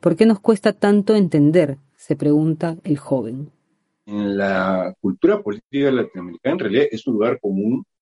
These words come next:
Speaker 2: eh, decir que, eh, los estados tienen que ser gobernados por élites ilustradas, porque la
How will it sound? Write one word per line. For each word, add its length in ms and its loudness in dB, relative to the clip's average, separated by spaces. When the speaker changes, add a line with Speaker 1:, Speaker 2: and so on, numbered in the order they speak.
Speaker 2:
eh, 640 2
decir 600 -2
que, 380 2
eh, 580 -8
los 180 -6
estados 340 0
tienen 160 -4
que 100 -8
ser 160 -8
gobernados 380 -8
por 200 -8
élites 380 -4
ilustradas, 600 -4
porque 240 -14
la 220 -6